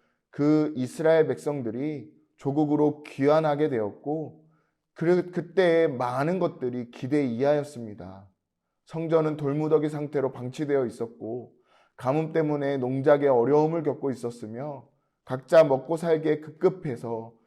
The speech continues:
공동체 의식은 점점 사라지고 있었습니다. 그 와중에 학개와 스가랴가 힘을 합쳐 성전 건축을 촉구하면서 모든 것에 활기를 띠기 시작합니다.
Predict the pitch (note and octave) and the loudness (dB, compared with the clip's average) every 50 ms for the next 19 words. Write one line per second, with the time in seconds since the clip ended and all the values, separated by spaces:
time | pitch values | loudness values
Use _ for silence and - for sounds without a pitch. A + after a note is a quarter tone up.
0 | _ _ _ - - C3+ C3+ C#3 C#3+ D3+ D3+ D3 - D#3+ D3 C3+ C3 B2+ B2 B2+ | _ _ _ -10 -8 -6 -4 -2 -2 -2 -2 -2 0 0 0 2 0 0 -2 -6
1 | - C#3 C3+ C#3 C3+ C3 - A#2 A2+ A#2+ A#2 B2 A#2+ A#2+ A#2+ - - D#3 D#3 E3 | -6 -4 -4 -4 -4 -6 -8 -10 -8 -4 -2 -2 -2 -2 -6 -10 -6 -2 0 0
2 | E3 D#3+ E3 F3 E3 C#3+ - - A#2 - - A2+ G#2 F#2+ F#2 F#2 F2+ F#2+ F#2 F#2 | 0 -2 -2 -2 -2 -2 -4 -8 -14 -14 -16 -18 -18 -16 -16 -16 -18 -18 -20 -20
3 | G2 F#2+ _ _ _ _ _ _ _ _ _ _ _ _ - - D3+ D#3+ D3+ C#3 | -20 _ _ _ _ _ _ _ _ _ _ _ _ _ -2 0 2 6 6 6
4 | B2 B2 B2+ C#3+ D3+ C#3+ C3 C3+ D3 D3+ C#3 B2+ - - E3 - - F3+ F3 E3 | 6 6 4 -2 -4 -4 -4 -4 -4 -4 -6 -8 -10 -14 -16 -8 -2 2 4 4
5 | D#3+ E3 D#3 E3+ F3 E3+ G3 F#3 D#3+ D3 C3 C#3 C#3 C#3 C#3 E3 F3+ F#3 G#3 G3 | 4 4 2 -2 -4 0 2 2 2 2 2 2 0 -2 -2 -6 -6 -2 -2 -2
6 | E3 - - - - A2 G#2 A2+ G#2+ G#2 A2 _ _ _ _ _ _ _ _ - | -2 -2 -6 -10 -10 -8 -6 -6 -8 -10 -14 _ _ _ _ _ _ _ _ -10
7 | D3 D3 D#3 D3+ D3 D3 D3 C3+ C#3+ C3 C3 B2+ - D3 C3+ C#3 C3+ C3 C3 - | -6 -6 -2 2 2 2 2 0 -4 -8 -8 -8 -10 -6 -4 -4 -4 -4 -6 -10
8 | - - _ - F#3+ F#3 E3+ D#3 C3+ A2 A2 G#2 - A2 A2+ C3 C3+ C3+ C3 _ | -18 -18 _ -2 0 2 2 0 0 -4 -8 -10 -10 -10 -10 -10 -12 -12 -16 _
9 | _ _ _ _ _ _ - B2+ C3+ D3 C#3+ D#3+ D#3+ D3+ D3+ C#3+ D3 C#3+ C3+ D3 | _ _ _ _ _ _ -4 0 0 2 2 2 2 2 2 2 2 0 -2 -2
10 | E3 F3 E3+ D3+ D#3 D3+ C#3+ C#3+ C#3+ - D3 C3+ B2 B2+ B2+ B2 - - D#3 D#3 | -2 -4 -2 -2 -2 -2 -2 -2 -4 -6 -10 -8 -6 -6 -8 -8 -8 -10 -12 -12
11 | - - D3+ C3 A#2 G2+ G2 F#2+ F#2 F#2 G2 F#2+ | -10 -12 -12 -10 -10 -12 -12 -12 -14 -16 -18 -20